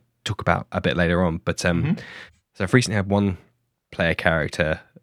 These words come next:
Speaker 1: bite the bullet, kick the bucket, and in a way it was kind of, even if I'd had wanted to fudge or had wanted to bend the rules, it was kinda taken out of my hands. And those that listen will know this story of he died to gibbering mouthers,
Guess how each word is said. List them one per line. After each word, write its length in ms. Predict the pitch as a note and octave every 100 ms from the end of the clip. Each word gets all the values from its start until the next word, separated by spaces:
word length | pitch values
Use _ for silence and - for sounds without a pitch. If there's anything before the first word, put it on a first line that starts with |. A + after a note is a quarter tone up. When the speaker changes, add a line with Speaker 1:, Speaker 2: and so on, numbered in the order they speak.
| _ -
Speaker 1:
bite 160 | F#2
the 80 | -
bullet, 400 | - D#2 E2+ -
kick 140 | - -
the 60 |
bucket, 460 | - E2+ - F#2 - - - - - _ _ _
and 600 | F#2 F#2 F2 F2 F2 F2+ - _ _ _ _ _
in 120 | C3
a 80 | A#2+
way 320 | G#2+ A#2+ D#3+
it 80 | D3
was 140 | E2+
kind 480 | - - C3+ D#3+ E3+
of, 400 | D3+ B2+ A2+ - - -
even 220 | C3+ D3
if 100 | B2+
I'd 80 | A2+
had 400 | - C3 B2+ G2+
wanted 300 | G#2 G2+ F#2+
to 120 | F#2+ - _
fudge 400 | - - F2 F2
or 60 | F2+
had 240 | - G2+
wanted 200 | G2 F#2 F2+
to 60 |
bend 200 | F#2 F2+
the 60 | F2
rules, 200 | E2+ F2
it 40 |
was 80 | -
kinda 220 | - G2+
taken 280 | F2 G2 F#2
out 80 | F2
of 60 | D2
my 80 | E2+
hands. 420 | G2 F2 E2 -
And 100 | F2+
those 140 | F#2+
that 100 | -
listen 400 | F2 F2+ - E2
will 140 | E2+ F2
know 220 | E2+ E2+
this 140 | E2+ -
story 340 | - F2+ D#2+
of 380 | D#2 D#2 E2+ - -
he 880 | - F#2 F2+ F2+ F2+ E2+ E2+ E2+ E2+
died 580 | F2 E2+ E2 E2 E2 E2 -
to 480 | - F#2 E2+ E2 D#2
gibbering 420 | - F#2 F2 F2
mouthers, 580 | G2 G2 - A2 -